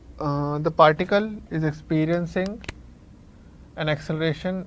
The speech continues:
A, and because A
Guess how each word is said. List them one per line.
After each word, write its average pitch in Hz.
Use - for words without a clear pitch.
A, 127
and 139
because 170
A 170